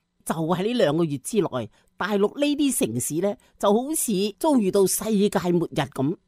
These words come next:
除咗呢啲災情之後呢，而家面對仲有一個嚴重問題，噉呢啲城市退水之後，養殖場嗰啲死豬、死雞啊、羊啊，冚唪唥呢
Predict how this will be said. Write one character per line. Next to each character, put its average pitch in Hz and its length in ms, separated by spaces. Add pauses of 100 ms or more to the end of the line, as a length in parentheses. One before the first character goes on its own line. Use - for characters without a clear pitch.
(120)
除 202 220
咗 196 80
呢 262 240
啲 277 160
災 247 320
情 113 260
之 247 200
後 147 200
呢， 208 100 (380)
而 196 80
家 359 100
面 262 320
對 214 220
仲 170 180
有 196 60
一 233 60
個 240 80
嚴 156 400
重 147 200
問 135 160
題， 127 240 (300)
噉 - 120
呢 339 180
啲 370 260
城 120 100
市 185 220
退 202 300
水 175 240
之 240 180
後， 147 180 (380)
養 214 320
殖 - 240
場 147 300
嗰 175 100
啲 269 140
死 - 160
豬、 247 500
死 - 160
雞 220 540
啊、 196 220
羊 147 420
啊， 190 240 (320)
冚 214 280
唪 - 20
唥 196 220
呢 285 80